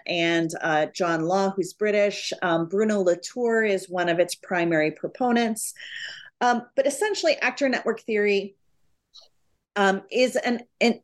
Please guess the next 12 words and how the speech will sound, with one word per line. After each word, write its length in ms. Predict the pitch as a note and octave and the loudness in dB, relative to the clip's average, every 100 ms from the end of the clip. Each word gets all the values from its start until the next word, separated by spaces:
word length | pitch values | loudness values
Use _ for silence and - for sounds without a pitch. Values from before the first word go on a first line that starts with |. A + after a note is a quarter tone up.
| - | -4
an 220 | A3 A3 | -2 -2
answer 600 | - C4 C#4+ C#4+ B3 G#3+ | 0 0 0 -2 -2 -2
to 460 | - A3 G3 F#3+ | -4 -2 0 2
the 160 | F#3+ F#3 | 0 -2
structure 1000 | F#3 - - G#3+ G3+ - A3 G3 G3 F#3+ - - - - _ - | -4 -10 2 2 2 -2 -2 0 0 -2 -12 -20 -20 -20 _ -4
versus 760 | G3 G3 F#3+ F#3+ F#3 F3+ E3+ - | -2 0 -2 -2 0 0 -2 -8
agency 640 | - F#3 F#3 F3+ F3 - F3+ | -2 0 0 -2 -4 -2 -2
problem 460 | - F3 E3 E3 | 0 0 2 2
in 80 | D#3+ | 2
the 60 | D#3+ | 0
social 320 | - C#3+ C3 | 0 0 0
sciences. 760 | - - B2 D3 - - - | 0 0 2 0 -2 0 -2